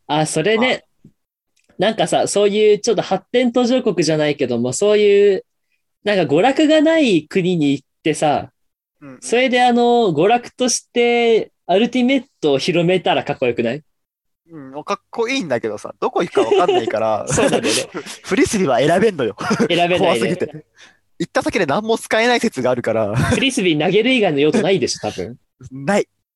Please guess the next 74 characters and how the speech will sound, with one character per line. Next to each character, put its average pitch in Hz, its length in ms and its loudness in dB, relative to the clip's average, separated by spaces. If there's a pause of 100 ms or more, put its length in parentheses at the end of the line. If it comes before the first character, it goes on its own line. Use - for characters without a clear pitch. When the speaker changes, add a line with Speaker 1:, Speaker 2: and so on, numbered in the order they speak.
Speaker 2:
あ、 156 180 0 (320)
く 220 120 -2
る 254 100 0
り 370 120 4
ん 160 60 -6
ぱ 160 120 0
で 131 100 -4
き 127 80 -6
る 104 60 -8
よ。 - 60 -14 (840)
<laughs> - 760 -4
上 170 180 0
島 175 240 0
竜 175 140 0
兵 180 100 2
を 175 80 0
知 - 100 -8
っ - 20 -12
て - 80 -4
る 165 80 -2
国 170 160 -4
じ 139 80 -4
ゃ - 20 0
な 120 100 -2
き - 40 -4
ゃ 107 40 0
で 107 80 -2
き 113 80 -8
ん - 20 -16
け 101 100 -6
ど。 - 80 -8 (800)
Speaker 1:
日 143 120 0
本 190 220 0
じ 110 120 -6
ゃ 101 60 -6
ん。 - 40 -18 (640)
Speaker 2:
<laughs> - 800 -4
う 113 200 -14
ん、 - 20 -12
話 151 340 -2
も 120 80 -6
何 120 180 -4
で 147 80 -2
も 147 100 -6
通 135 160 -2
じ 127 100 -4
る 123 60 -4
っ 123 40 -8
て - 220 -14
い 95 60 -8
う - 80 -20 (640)
ぐ 151 140 -2
ら 156 200 2
い - 20 2
だ 156 60 2
よ。 - 0 -
Speaker 1:
い 156 60 -2
や、 180 100 2
あ 143 160 2
の 101 160 -6
さ、 113 40 -4
Speaker 2:
で 117 120 0
も、 104 280 -10
う 123 80 -20
ん。 202 140 -18
Speaker 1:
飛 190 120 -2
ば 240 120 2
さ 247 140 0
れ 262 100 2
た 247 140 0
と 233 100 -2
こ 254 140 0
が 170 120 0
さ、 127 440 -2